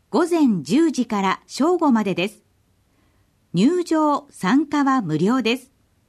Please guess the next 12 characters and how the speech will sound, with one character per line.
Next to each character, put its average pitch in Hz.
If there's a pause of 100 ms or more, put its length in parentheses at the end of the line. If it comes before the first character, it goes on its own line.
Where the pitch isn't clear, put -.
(840)
事 170
前 330
に 349
申 294
し 294
込 302
み 277
の 262
上、 240 (460)
当 240
日 269
は 233